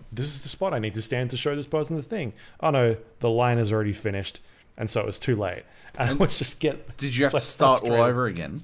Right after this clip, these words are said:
Speaker 1: Start the entire thing again.
Speaker 2: I would have hunted down the developers and fucking murdered them. That is fucking crazy. Holy shit.
Speaker 1: Yeah. Yeah.
Speaker 2: He-, I can't
Speaker 1: Um,
Speaker 2: believe this game has fucking tens. I can't believe this game is so,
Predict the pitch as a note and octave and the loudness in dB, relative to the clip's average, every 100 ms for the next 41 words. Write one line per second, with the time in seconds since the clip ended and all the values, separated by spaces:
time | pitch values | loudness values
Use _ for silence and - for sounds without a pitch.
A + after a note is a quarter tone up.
0 | - - - B2+ A2+ G#2+ A#2+ A2 G#2 G#2 | -12 -2 0 0 0 0 2 2 0 -4
1 | F#2 F#2+ F2 - - - - - A#2+ B2 | -4 -4 -4 -8 -16 -18 -18 -6 -2 0
2 | B2 A#2+ G#2+ E2+ - A#2+ C3+ C#3+ A#2 G2+ | 0 0 -4 -6 -8 -8 -6 -8 -4 -4
3 | F#2 F#2+ F#2 D#2+ C2+ - E2+ - - - | -4 -6 -6 -6 -6 -10 -14 -14 -14 -14
4 | C#2 C#2 - - E2+ E2 E2 C#2+ - A#1 | -8 0 0 0 -4 -4 -6 -6 -8 -10
5 | A#1+ - - - G3+ A#3 - G#3+ G3 D3+ | -10 -14 -6 0 2 2 4 4 4 0
6 | A#2+ - - B2 C3 B2+ G#2+ D#2+ - F3+ | -4 -8 2 6 8 6 4 0 6 8
7 | A3 G#3+ E3 B2 - - E3 - A#2 G2+ | 8 6 2 0 -4 -2 -2 -2 -4 -4
8 | F2 F2 - - - - - F2+ E2+ F#3 | -4 -8 -18 -20 -20 -18 -12 -8 -6 -6
9 | - - B3 B3+ D4 B3+ A#3+ A3+ G3+ E3+ | 0 6 6 8 8 8 6 4 0 2
10 | G#3 G3 F#3 E3+ - F#3 F3+ C#3 B2 F3+ | 2 4 2 2 2 2 2 -2 -2 0
11 | G3 F2+ - - - - - - - - | 2 0 -4 -12 -14 -20 -20 -20 -20 -20
12 | - - - - - - - - - - | -20 -20 -20 -20 -20 -20 -20 -20 -20 -20
13 | - - - A3+ C#4+ C4+ B3 A3+ G#3+ - | -20 0 2 6 6 6 4 2 2 4
14 | G3 F#3 E3+ E3+ E3 E3+ E3+ E3 | 2 2 0 4 6 8 8 6